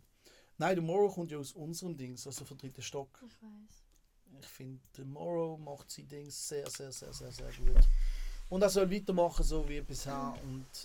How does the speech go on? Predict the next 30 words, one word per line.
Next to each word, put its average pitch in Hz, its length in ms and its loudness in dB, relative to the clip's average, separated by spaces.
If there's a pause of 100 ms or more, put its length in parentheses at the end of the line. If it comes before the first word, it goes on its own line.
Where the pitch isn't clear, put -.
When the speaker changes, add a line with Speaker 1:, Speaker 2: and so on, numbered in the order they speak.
Speaker 2:
Ja, 311 60 -12
Speaker 1:
der, 220 300 -6
Speaker 2:
auch 226 40 -8
noch 240 180 -10
gut 226 260 -16
gehört 220 280 -20
bis 233 140 -20
jetzt. - 320 -20
Speaker 1:
der 139 140 -12
Typ 135 240 -16
wird 127 420 -14 (380)
Jasmin. 190 1400 -6 (720)
Gut, 180 360 -10 (260)
ähm, 143 260 -10
das 135 180 -14
war 147 140 -8
unser 131 200 -12
Künstler 139 380 -14
gewesen. 190 340 -14 (960)
Ähm, 127 480 -12 (240)
was 127 180 -10
haben 117 160 -12
wir 151 60 -12
noch 220 260 -12
zum 208 200 -14
Erzählen? 202 520 -10 (140)
Speaker 2:
Was 294 280 -12
läuft 262 520 -8
am 247 440 -10
Wochenende? 311 1160 -14